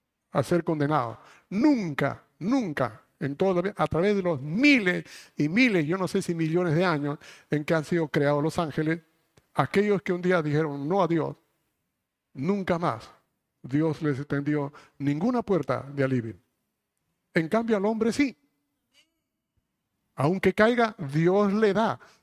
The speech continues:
oportunidad de levantarlo. ¿Por qué? Porque los ángeles son seres creados.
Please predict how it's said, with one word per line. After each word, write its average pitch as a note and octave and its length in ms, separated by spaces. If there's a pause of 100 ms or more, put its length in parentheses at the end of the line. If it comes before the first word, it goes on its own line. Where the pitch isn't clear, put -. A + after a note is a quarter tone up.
oportunidad F3 760 (440)
de D3 160
levantarlo. C3+ 600 (800)
¿Por E3 200
qué? E3 340 (420)
Porque E3+ 260
los E3+ 220
ángeles D#3 640
son F#3 180
seres G3+ 260
creados. D#3+ 480